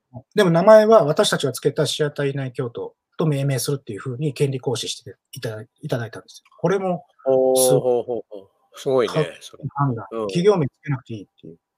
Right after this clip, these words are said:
Speaker 2: かっこいいっすね。
Speaker 1: き-、
Speaker 2: うん。
Speaker 1: め-、命名権を買った上で、私たちがつけた名前を命名するっていう。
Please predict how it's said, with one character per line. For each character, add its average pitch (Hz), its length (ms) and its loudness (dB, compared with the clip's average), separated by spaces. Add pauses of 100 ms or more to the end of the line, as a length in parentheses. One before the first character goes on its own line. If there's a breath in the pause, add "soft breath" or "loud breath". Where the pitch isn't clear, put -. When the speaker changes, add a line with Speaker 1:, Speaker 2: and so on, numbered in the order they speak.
(840)
Speaker 2:
か 113 100 -6
っ 104 40 -10
こ 127 120 0
い - 20 -2
い - 20 -6
っ - 40 -14
す - 100 -14
ね。 175 120 -2
Speaker 1:
き-、 - 880 -20
Speaker 2:
う - 0 - (220)
ん。 - 20 -12
Speaker 1:
め-、 190 160 0 (160)
命 214 80 6
名 175 140 6
権 135 160 -4
を 123 60 -6
買 165 240 0
っ 180 140 -18
た 208 120 4
上 220 240 6
で、 208 320 4 (260)
私 147 280 0
た 123 80 -2
ち 117 140 -8
が 117 100 -4
つ - 100 -12
け 127 120 -4
た 110 120 -6
名 107 140 -6
前 117 220 -6
を - 240 -2 (320)
命 127 160 0
名 120 100 -2
す - 140 -6
る 87 60 -14
っ - 160 -20
て - 80 -20
い - 20 -20
う。 - 20 -20